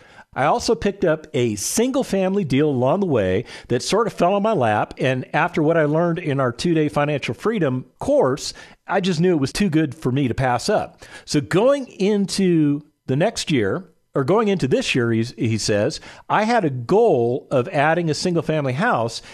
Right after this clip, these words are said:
but I never really knew how attractive multifamily could be. Can't wait for the next year and also for Expo."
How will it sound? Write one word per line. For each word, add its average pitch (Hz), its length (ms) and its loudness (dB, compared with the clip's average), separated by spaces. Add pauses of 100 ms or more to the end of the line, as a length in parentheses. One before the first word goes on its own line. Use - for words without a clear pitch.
(140)
but 151 120 0
I 160 80 2
never 208 400 0
really 208 320 2
knew 175 580 2 (120)
how 165 300 0
attractive 185 600 -2
multifamily 156 1040 -2 (300)
could 151 200 0
be. 160 400 -2 (260)
Can't 160 220 0
wait 175 220 2
for 160 80 -2
the 147 80 2
next 160 320 -4
year 175 220 2
and 123 80 -4
also 151 400 -2
for - 220 -6
Expo." - 460 -4